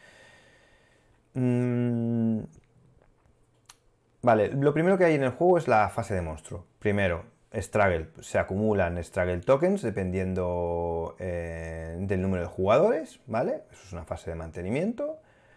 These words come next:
Y Behavior Stitch. Vale, estas son las cartas de comportamiento que hemos dicho antes, que había tres. Eh, en el primer turno no se hace nada.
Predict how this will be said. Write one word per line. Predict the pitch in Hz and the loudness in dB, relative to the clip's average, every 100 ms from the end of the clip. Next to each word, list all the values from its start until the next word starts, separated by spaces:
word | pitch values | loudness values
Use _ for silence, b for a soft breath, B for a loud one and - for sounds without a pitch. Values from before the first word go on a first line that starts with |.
| b b b b b - | b b b b b -2
Y | 190 | 2
Behavior | 165 160 160 151 147 | 2 2 4 4 4
Stitch. | 117 - 104 80 - - | 0 0 -2 -2 -12 -2
Vale, | 123 98 | 2 2
estas | 98 - | 0 -4
son | 156 | -2
las | 151 | -2
cartas | - 123 - | 0 0 0
de | 92 | -4
comportamiento | 120 123 139 151 151 147 | -4 -2 0 -2 -2 -2
que | |
hemos | 120 117 | -4 -2
dicho | 117 131 | -4 0
antes, | 131 131 139 - | -2 0 -4 -4
que | 87 | -4
había | 92 90 | -2 0
tres. | 139 165 185 - _ _ _ _ _ _ _ - - | 2 2 0 -14 _ _ _ _ _ _ _ -18 -2
Eh, | 127 117 113 110 107 107 107 104 104 101 101 98 98 - | 2 4 4 2 2 2 0 0 0 -2 -2 -4 -4 -2
en | 113 | 0
el | 95 | 0
primer | 104 101 | 0 -2
turno | 101 101 | -2 -2
no | 107 | -2
se | 135 | -2
hace | 151 | 2
nada. | 185 196 220 - | 4 4 4 0